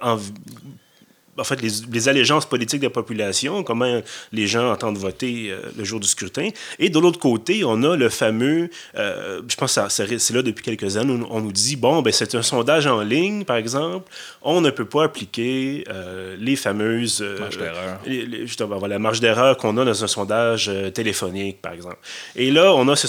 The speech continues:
Speaker 1: ce côté-là disant, ah, on s'appuie sur ces pré-, ces prédictions-là, mais on peut pas garantir la même fiabilité, par exemple.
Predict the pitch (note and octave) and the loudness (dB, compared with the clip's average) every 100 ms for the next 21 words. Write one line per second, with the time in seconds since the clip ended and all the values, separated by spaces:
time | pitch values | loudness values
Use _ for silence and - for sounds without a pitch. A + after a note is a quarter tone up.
0 | A#2+ - A#2 E3 E3 D3+ F3 B2+ A#2+ C3+ | 0 -2 0 0 2 2 2 2 0 2
1 | E3 - C3 A#2 A#2+ - D3+ C3 A#2+ A#2 | 2 0 -2 0 -2 -2 -4 -2 -4 -8
2 | A2 - A2 - B2+ A#2 - G#2+ G2 B2 | -8 -4 -4 -2 -2 0 0 0 0 -2
3 | G#3+ - - - A#2+ C#3+ F#3+ A3 B3 A#3+ | -4 -10 -18 -8 -2 2 4 2 0 -6
4 | - _ _ _ _ _ - C3 D3 G#3+ | -20 _ _ _ _ _ -12 -10 -2 2
5 | F#3 F3 F3 D3 - F3 F3+ F3+ C3+ A2+ | 4 4 4 4 2 2 2 2 2 2
6 | C3 C#3+ C3+ C3 B2+ A2+ G#2 G2+ C3 C3 | 2 2 0 -2 -2 -4 -6 -4 -4 -2
7 | F#2+ F#2 F#2+ G#2 A2+ A2+ - | -4 -4 -4 -4 -4 -8 -16